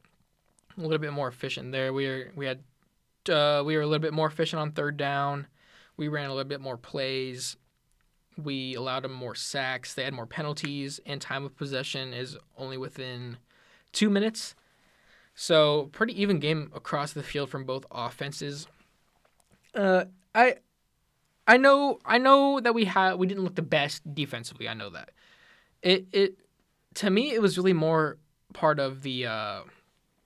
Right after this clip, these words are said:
the, the defensive scheme than it was on our players.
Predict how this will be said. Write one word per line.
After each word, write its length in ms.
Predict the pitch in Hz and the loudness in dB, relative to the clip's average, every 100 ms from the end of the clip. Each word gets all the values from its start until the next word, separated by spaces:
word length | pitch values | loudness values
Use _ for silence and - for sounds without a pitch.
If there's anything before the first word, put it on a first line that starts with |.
| _ _ _ - _ _ - | _ _ _ -20 _ _ -6
the, 380 | 160 160 135 | -2 -2 -2
the 160 | 156 190 | -4 -4
defensive 500 | 151 170 196 185 151 | 0 0 0 -2 -6
scheme 360 | - - 147 165 | -6 -4 -2 0
than 120 | 156 | -2
it 60 | |
was 260 | 135 139 147 | -2 -2 -2
on 200 | - 143 | -6 -4
our 160 | 139 120 | -4 -6
players. 560 | - 123 139 139 147 | -8 -6 -6 -6 -10